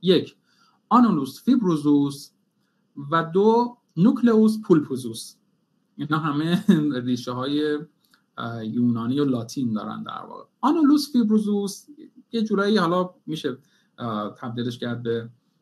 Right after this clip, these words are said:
اه، انگلیسی و به معنای حلقهٔ فیبروز هست. یک حلقه از جنس بافت همبندی و فیبری که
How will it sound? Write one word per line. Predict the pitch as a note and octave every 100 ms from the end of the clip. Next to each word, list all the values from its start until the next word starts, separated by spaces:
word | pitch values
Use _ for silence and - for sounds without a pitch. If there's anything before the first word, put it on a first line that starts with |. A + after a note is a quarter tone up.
| _ _ _ _ _ _
اه، | B2 G#2+ F2+ E2 B1 G1+ _ _ _ _ _
انگلیسی | D3 C3+ C3+ C3+ - G3+ F3 E3 D#3+
و | E3+
به | F3 F#3+
معنای | F#3+ F#3 G3 C4
حلقهٔ | - - F#3 F3 F#3+ B3
فیبروز | A3+ - D3 C#3 D3+ A#2 -
هست. | G#2+ G2+ - _ _ _ _ _ _ _ _ _ _ _ _ _ - -
یک | C#4 E4+ -
حلقه | F3 F3 F3+
از | E3 C#3+ C#3+
جنس | F#3+ G3+ E3
بافت | D3+ F3+ F3 -
همبندی | A#2+ C#3 C#3+ C3+ C3+ C3+ D#3
و | E3
فیبری | C#3 - C3 C3+ C#3+ F3 F#3+ A3+
که | A3 E3+ D#3+ D#3